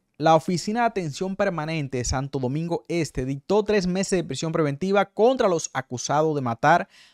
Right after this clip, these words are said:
a la joven Paula Santana Escalante.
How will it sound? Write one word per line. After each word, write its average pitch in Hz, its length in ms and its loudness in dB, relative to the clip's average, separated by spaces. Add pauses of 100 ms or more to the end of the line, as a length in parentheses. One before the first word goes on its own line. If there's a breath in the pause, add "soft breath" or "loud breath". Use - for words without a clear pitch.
(120)
a 135 120 2
la 127 120 4
joven 180 520 2 (1120)
Paula 160 320 2
Santana 135 560 -2
Escalante. 120 680 -2